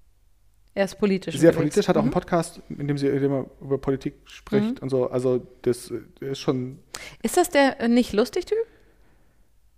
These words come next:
Speaker 1: Nee.
Speaker 2: Oh, warte kurz.
Speaker 1: Oh nein, jetzt ist ganz
Speaker 2: Nein, es ist
Speaker 1: peinlich.
Speaker 2: nicht der nicht lustig Typ.
Speaker 1: Ah.
Speaker 2: Nee, das sind zwei verschiedene.
Speaker 1: <laughs> Oh
Speaker 2: Meine
Speaker 1: nein,
Speaker 2: ich.
Speaker 1: es
Speaker 2: Oh
Speaker 1: tut mir
Speaker 2: Gott,
Speaker 1: leid
Speaker 2: das ist
Speaker 1: an beide.
Speaker 2: unangenehm.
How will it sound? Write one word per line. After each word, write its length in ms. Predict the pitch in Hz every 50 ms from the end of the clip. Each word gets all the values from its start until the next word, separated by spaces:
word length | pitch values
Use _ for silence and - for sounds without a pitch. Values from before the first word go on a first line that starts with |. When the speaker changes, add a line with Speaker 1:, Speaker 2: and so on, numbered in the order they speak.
| _ _ _ _ _ _ _ _ _ _ _ _ -
Speaker 1:
Nee. 280 | - 151 147 139 131 120 -
Speaker 2:
Oh, 220 | 151 147 139 131 127
warte 280 | 139 135 - - 139
kurz. 320 | - - 139 135 135 - -
Speaker 1:
Oh 120 | - -
nein, 280 | - - - - - - -
jetzt 180 | - - - 311
ist 120 | - 175
ganz 120 | 165 165 165
Speaker 2:
Nein, 120 | 165 175
es 120 | 175 - -
ist 80 | 160 156
Speaker 1:
peinlich. 120 | 156 151 165 185 -
Speaker 2:
nicht 140 | - - - _ _ _ _ _ _ _ _ -
der 120 | - 135 127
nicht 280 | 123 123 123 - - -
lustig 260 | 123 117 - - - - - - _ _ _ _ _ _ _ _ _ _ _ _ _ _ _ _ _ _ _ _ _ _ _ _ _ _ _ -
Typ. 120 | - 202
Speaker 1:
Ah. 460 | 196 208 233 262 285 - - 320 339 339 339 330 - - _ _ - -
Speaker 2:
Nee, 180 | 151 156 165
das 160 | 160 160 -
sind 120 | - 165 160
zwei 160 | - - 160
verschiedene. 640 | - - 156 - - 175 156 143 120 113 117 139 151 -
Speaker 1:
<laughs> 60 | - - - - - - - - - - - - - - - -
Oh 40 | 131 127
Speaker 2:
Meine 200 | 123 123 - -
Speaker 1:
nein, 80 | - 127
Speaker 2:
ich. 60 | 381
Speaker 1:
es 60 | 381
Speaker 2:
Oh 40 | -
Speaker 1:
tut 100 | 403 381
mir 60 | 392
Speaker 2:
Gott, 100 | 381 359
Speaker 1:
leid 80 | 359 -
Speaker 2:
das 140 | - - -
ist 80 | -
Speaker 1:
an 60 | 165 165
beide. 200 | 165 165 160 165
Speaker 2:
unangenehm. 340 | 156 143 135 131 131 139